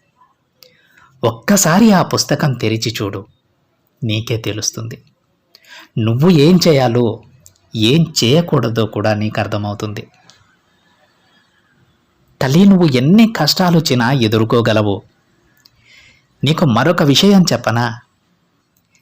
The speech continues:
నీ జీవితం మొత్తం ఆ దేవుడు రాసిందే కదా. దేనికి నువ్వు కారణం కాదు తల్లి. అలాంటప్పుడు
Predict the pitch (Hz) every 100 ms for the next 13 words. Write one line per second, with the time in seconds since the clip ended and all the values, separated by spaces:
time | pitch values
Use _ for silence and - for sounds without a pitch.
0 | _ _ 120 113 104 110 156 156 156 110
1 | 110 - _ - 190 185 123 104 107 117
2 | 143 123 107 - 107 104 104 104 147 -
3 | _ _ _ _ _ _ _ _ _ _
4 | _ _ _ _ _ _ _ 117 110 127
5 | 226 262 262 208 139 131 - 113 147 143
6 | 127 110 110 117 110 104 - - _ _
7 | _ - 104 101 104 104 - 117 110 185